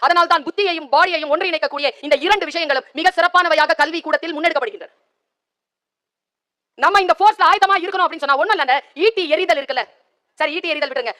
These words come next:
அந்த உயரம் தாண்டுதல் இருக்குல்ல, வீட்டுக்கு போய் உயரம் தாண்டுதல் அப்படிங்கிற ஒரு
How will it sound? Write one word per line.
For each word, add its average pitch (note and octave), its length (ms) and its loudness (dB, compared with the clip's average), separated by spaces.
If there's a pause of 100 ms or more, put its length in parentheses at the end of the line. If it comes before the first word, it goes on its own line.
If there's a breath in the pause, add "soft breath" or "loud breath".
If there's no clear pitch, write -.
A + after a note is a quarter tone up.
(120)
அந்த C4 180 -4
உயரம் G#4+ 300 2
தாண்டுதல் D#4+ 380 -2
இருக்குல்ல, C4+ 220 -4 (540)
வீட்டுக்கு E4 340 -4
போய் B3+ 380 -2 (320)
உயரம் G4 480 0
தாண்டுதல் D#4+ 600 0
அப்படிங்கிற F4 420 -2
ஒரு C4+ 300 2